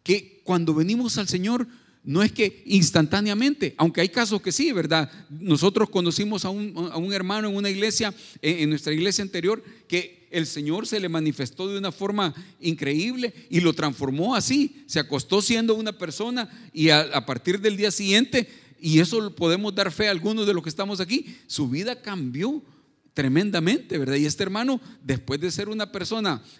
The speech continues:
eh, completamente agnóstico, se convirtió en un creyente que, digno de imitar,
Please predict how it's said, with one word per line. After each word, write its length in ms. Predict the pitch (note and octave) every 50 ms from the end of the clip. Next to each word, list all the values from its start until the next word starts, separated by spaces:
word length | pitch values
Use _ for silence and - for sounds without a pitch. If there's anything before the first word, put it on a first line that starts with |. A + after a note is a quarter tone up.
| _ _ _ _ _ _ _ _
eh, 360 | - D#3+ C#3+ D3+ D#3 D#3 - _
completamente 1200 | - C3+ B2 A#2 A#2 B2+ C#3 D3+ - F#3 F#3 G3+ A3 A#3 A3+ - G#3+ D#3+ B2 - - - _ _ _ _ _ _ _ _ _ - _ _
agnóstico, 840 | _ - B2 A#2+ C3 C3+ D#3+ A3 A#3+ - - C4+ A#3+ - B3 B3+ B3 - - - _ _
se 220 | - - E3 D#3
convirtió 500 | - - C3+ C3 B2 A#2+ A2+ - - C#3
en 160 | C#3 E3 F3 F3+
un 120 | F#3+ F#3+
creyente 520 | - F#3+ F3+ F#3 F#3+ G3+ A3 - - A#3+
que, 640 | - - G3 F3+ C#3+ - - - _ _ _ _ _ _
digno 360 | A2+ A2+ - G3 G3 F#3+ E3+
de 120 | C#3+ C#3 C3+
imitar, 520 | B2 B2 A#2 - F3+ G3+ A3 G#3 E3 -